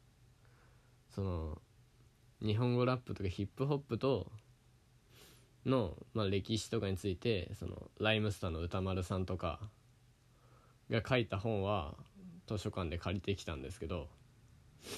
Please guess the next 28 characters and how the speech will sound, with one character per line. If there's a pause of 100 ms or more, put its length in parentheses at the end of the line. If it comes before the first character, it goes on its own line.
(720)
な
ん
か
お
す
す
め
の
本
と
か
あ
っ
た？
こ
れ
も
う
完
全
に
ラ
ジ
オ
関
係
な
い。